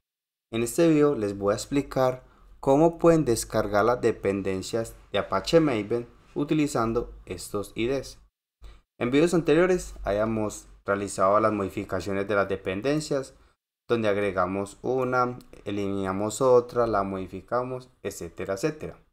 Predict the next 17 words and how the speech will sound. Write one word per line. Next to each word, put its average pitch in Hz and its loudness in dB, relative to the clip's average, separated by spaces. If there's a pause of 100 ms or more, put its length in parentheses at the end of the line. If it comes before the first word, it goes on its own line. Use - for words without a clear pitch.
(640)
Ahora, 110 6
¿qué 156 -2
sigue? 170 -4 (800)
Hemos 143 2
modificado 120 4
o 131 2
hecho 123 -2
es-, - -8
esos 143 -2
cambios 165 2
en 104 -4
el 98 -6
pom 98 -6
punto 113 -4
X 117 -6
M 135 0
L. 92 -8